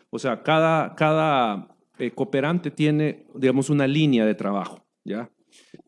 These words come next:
Eh, donde tienen disponibilidad de fondos para ayudar a los gobiernos en esas materias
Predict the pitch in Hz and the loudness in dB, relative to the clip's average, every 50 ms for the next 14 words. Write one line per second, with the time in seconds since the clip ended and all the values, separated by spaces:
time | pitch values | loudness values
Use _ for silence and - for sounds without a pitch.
0 | _ - 127 117 113 113 - - 123 185 180 180 180 185 185 - 170 160 151 156 | _ -8 -4 -4 -2 -4 -4 -2 0 0 0 0 0 -2 -2 0 0 0 0 0
1 | 170 185 185 - - - 175 170 - - 170 170 175 170 170 175 175 170 156 147 | -2 -2 -4 -6 -6 -4 -4 -4 -2 -2 0 0 0 0 -2 -2 -2 -2 -2 -2
2 | 156 180 175 175 - 131 123 139 214 185 - - 143 131 127 131 147 180 202 - | -2 -2 -4 -4 -2 -4 -2 -2 -4 -4 -4 -2 -2 0 0 -2 -4 -6 -8 -12
3 | - _ _ _ _ _ _ _ _ _ _ _ _ - 117 107 104 110 107 120 | -18 _ _ _ _ _ _ _ _ _ _ _ _ -8 -4 -2 -2 0 0 0
4 | 170 220 269 269 240 196 160 131 123 123 120 120 113 110 110 113 131 165 202 - | 2 2 2 2 2 2 4 4 4 4 4 4 4 2 2 0 0 -2 -4 -6
5 | - - _ _ _ _ _ - 104 98 101 131 185 185 202 170 147 135 110 - | -8 -16 _ _ _ _ _ -10 -6 -2 0 0 0 0 0 -4 -4 -6 -6 -6
6 | - 95 90 92 120 147 175 - - | -6 -6 -6 -6 -6 -8 -10 -12 -16